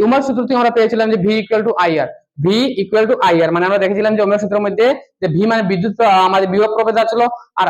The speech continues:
আই মানে বিদ্যুৎ প্রবাহ আসলো। বিভব প্রভেদ আর বিভব, আহ, বিদ্যুৎ প্রবাহ কি আছে? একে অন্যের সমানুপাতিক আছে, মানে যত বেশি কারেন্ট যাবে, অত বেশি কি হবে? এটি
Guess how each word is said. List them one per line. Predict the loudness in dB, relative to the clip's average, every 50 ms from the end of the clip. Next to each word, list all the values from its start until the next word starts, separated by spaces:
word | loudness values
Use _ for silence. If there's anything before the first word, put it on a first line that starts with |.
| 2
আই | 2 2 2 0
মানে | 0 0 -2 -2
বিদ্যুৎ | -2 -2 -4 -2
প্রবাহ | 0 0 2 2 2
আসলো। | 2 0 0 0 0 0
বিভব | 0 0 0 0 0
প্রভেদ | 0 0 2 2
আর | 2 2
বিভব, | 0 0 0 0 -2 0 0 2
আহ, | 2 2 2 0
বিদ্যুৎ | -2 -2 -4 -4 -2
প্রবাহ | 0 0 2 2 2
কি | 0 0
আছে? | 0 0 -2 -2 -4
একে | -4 -2 -2
অন্যের | -2 -2 -2 -4 -6 -4
সমানুপাতিক | -4 -2 -2 -2 -2 -2 -4 -4 -4 -4 -6
আছে, | -6 -6 -8 -8 -8 _ _ _ -4
মানে | -4 -2 0 0
যত | 0 0 0 0 0
বেশি | 0 -2 -2 0 0
কারেন্ট | 0 0 0 0 0
যাবে, | 2 2 2 0
অত | 0 0 0 0
বেশি | 0 -2 -2
কি | -2 0 0
হবে? | 2 2 0 0
এটি | 0 0 -2